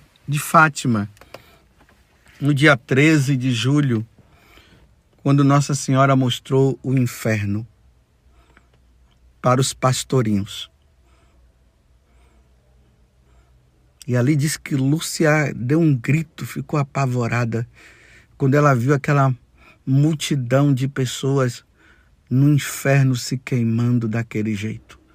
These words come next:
e sofrendo. Deus, por meio de Nossa Senhora,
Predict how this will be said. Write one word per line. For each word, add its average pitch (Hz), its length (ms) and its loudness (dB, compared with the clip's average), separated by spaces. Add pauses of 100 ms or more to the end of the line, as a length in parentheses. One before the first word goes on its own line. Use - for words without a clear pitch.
(300)
e 131 60 -4
sofrendo. 117 880 -4 (2000)
Deus, 131 800 -2 (640)
por 131 140 -2
meio 127 260 2
de 151 120 -2
Nossa 131 320 -2
Senhora, 139 480 -4